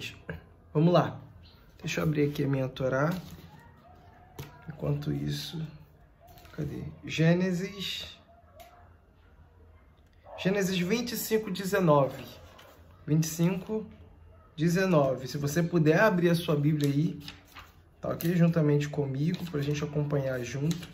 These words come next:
Vai ser bem rápido, vai ser uma coisa bem sucinta, tá ok? Mas existem segredos aqui dentro desses textos, existem mistérios aqui dentro desses textos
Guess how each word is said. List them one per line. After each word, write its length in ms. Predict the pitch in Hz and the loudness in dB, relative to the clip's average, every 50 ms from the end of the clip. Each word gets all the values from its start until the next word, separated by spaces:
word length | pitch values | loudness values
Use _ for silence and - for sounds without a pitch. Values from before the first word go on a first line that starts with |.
| - - - - - - - | -20 -20 -20 -20 -20 -8 -2
Vai 80 | - 190 | 0 0
ser 160 | 170 240 233 | 2 2 0
bem 200 | 190 226 262 269 | 0 0 0 2
rápido, 640 | 220 165 185 190 196 196 202 202 202 196 170 175 175 | 4 6 8 8 8 8 6 6 4 2 0 2 4
vai 140 | 165 165 160 | 4 4 4
ser 180 | 160 - 185 | 2 0 -2
uma 140 | 185 185 180 | 0 0 0
coisa 340 | 175 - 175 175 170 175 170 | 0 0 0 0 2 2 2
bem 240 | 160 147 160 180 - | 2 2 2 0 0
sucinta, 800 | - - 208 175 - - - 175 170 170 180 180 180 185 180 180 - - - - _ _ _ - - - - - - - - - - | -2 -6 -8 -8 -6 -2 0 2 2 2 2 0 -4 -4 -6 -6 -8 -14 -20 -20 _ _ _ -20 -20 -20 -20 -20 -16 -16 -16 -12 -6
tá 80 | - 139 | -4 -4
ok? 480 | 135 - - 170 170 190 214 220 - - - - - - - - | -4 -2 -2 -4 -4 -4 -4 -8 -12 -16 -20 -20 -20 -14 -6 -2
Mas 160 | 147 143 143 | 0 2 2
existem 420 | 160 147 180 185 - - 190 190 | 2 2 2 0 -2 -2 -2 -4
segredos 1000 | 170 - - 190 185 160 143 160 170 196 220 247 254 240 185 175 190 196 180 165 | -4 -2 -2 -2 0 2 4 4 4 4 2 0 -2 -2 -2 0 0 2 2 4
aqui 260 | 175 170 165 - 175 | 4 2 2 0 -2
dentro 300 | 160 151 156 156 160 160 | 0 2 2 2 2 0
desses 440 | 156 151 151 156 156 - 156 147 - | 0 0 0 -2 -2 -4 -6 -8 -6
textos, 400 | - - 147 143 143 - - - | -6 -4 -4 -4 -4 -6 -8 -8
existem 400 | 143 135 143 156 160 165 175 175 | -8 -4 -4 -4 -2 0 2 2
mistérios 640 | 170 165 160 - - - - 170 175 180 175 180 165 | 4 4 2 2 0 0 2 2 2 2 0 -2 -2
aqui 160 | 170 160 165 | -2 -2 0
dentro 200 | 156 156 156 151 | 0 0 0 0
desses 280 | 151 147 147 - - - | 0 -2 -2 -4 -6 -6
textos 340 | - 190 196 - - - | -6 -6 -6 -6 -6 -10